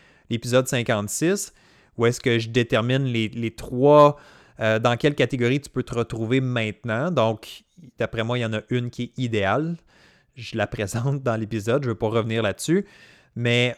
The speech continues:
on veut pas se mettre une pression énorme maintenant de, d'être au sommet de sa forme, puis il faut être dans,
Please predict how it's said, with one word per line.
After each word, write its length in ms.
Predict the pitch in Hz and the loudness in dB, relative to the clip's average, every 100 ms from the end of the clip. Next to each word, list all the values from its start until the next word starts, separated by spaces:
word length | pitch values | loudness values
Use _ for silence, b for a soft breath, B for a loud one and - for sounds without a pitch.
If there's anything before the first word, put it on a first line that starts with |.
| - | -2
on 100 | 117 | -2
veut 180 | 110 117 | 0 0
pas 240 | - 208 | 4 2
se 140 | 196 135 | 2 -2
mettre 220 | 143 135 | -2 -2
une 120 | 120 | -6
pression 460 | - 120 113 147 - | -2 -2 0 -4 -2
énorme 480 | 135 131 131 156 143 | -2 2 2 2 2
maintenant 440 | 117 107 127 151 | -2 -2 -2 -2
de, 380 | 151 120 135 160 - _ _ | 0 0 2 0 -4 _ _
d'être 180 | 113 113 | -2 -2
au 80 | 117 | -4
sommet 380 | - 139 131 | 0 0 0
de 40 | 123 | -4
sa 200 | - 101 | -6 -6
forme, 400 | - 143 147 139 | 2 4 4 -2
puis 120 | 120 | -8
il 40 | |
faut 180 | - 127 | -4 -2
être 80 | 120 | 0
dans, 240 | 117 110 | 0 -2